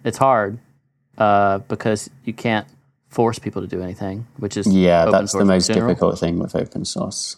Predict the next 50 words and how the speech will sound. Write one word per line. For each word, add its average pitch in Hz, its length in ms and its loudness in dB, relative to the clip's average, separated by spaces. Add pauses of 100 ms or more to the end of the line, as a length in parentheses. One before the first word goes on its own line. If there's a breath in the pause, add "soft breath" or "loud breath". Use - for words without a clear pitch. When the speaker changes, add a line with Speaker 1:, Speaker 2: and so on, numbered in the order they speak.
Speaker 2:
especially - 420 0
from 101 140 2
the 92 80 4
P 90 180 2
M 82 180 2
side, 78 280 0
when, 78 180 0
like, 78 300 0 (300)
your 90 160 2
job 80 360 2 (220)
is - 260 -2
to, - 160 -2
you 78 120 0
know, 76 120 -4
steer 82 300 0
those 80 260 0
things, 80 400 -2 (100)
but - 220 -2
people 95 160 2
have 87 100 2
actually 90 340 -2
got 87 120 0
to 82 60 -4
write 85 340 -2
the - 80 -8
code 120 320 4
or 104 80 4
do 95 160 2
<laughs> - 300 -4
whatever 123 160 0
the 101 140 -2
thing 95 260 0
is. 87 280 -4 (600)
That's - 220 -14
tough. - 340 -14
Speaker 1:
Yeah. 101 260 -2 (540 soft breath)
Fortunately, 147 500 2
I 117 100 0
know 110 300 2
a 110 40 4
lot 110 160 4
of 110 60 2
the 107 80 0
contributors 110 640 -2
personally, 113 580 0
so 104 240 2
I'm 98 140 4
able 101 300 4
to, 98 220 2
like, 90 260 -2